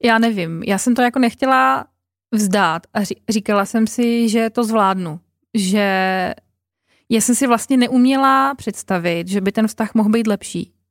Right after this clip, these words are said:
Já jsem ty vztahy měla tak špatný, většinu z nich, že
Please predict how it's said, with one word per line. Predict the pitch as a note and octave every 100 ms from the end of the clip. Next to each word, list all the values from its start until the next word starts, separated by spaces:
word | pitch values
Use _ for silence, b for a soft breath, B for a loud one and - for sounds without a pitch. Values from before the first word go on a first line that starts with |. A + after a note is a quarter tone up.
| _ _ _ _ -
Já |
jsem | A3+ A3+
ty | B3
vztahy | A#3+ A#3+
měla | B3+ C4
tak | C4+ -
špatný, | - G#3+ - F3
většinu | F3 - F#3 F3
z |
nich, | F3 D#3+ F3+
že | G3 G3 F#3+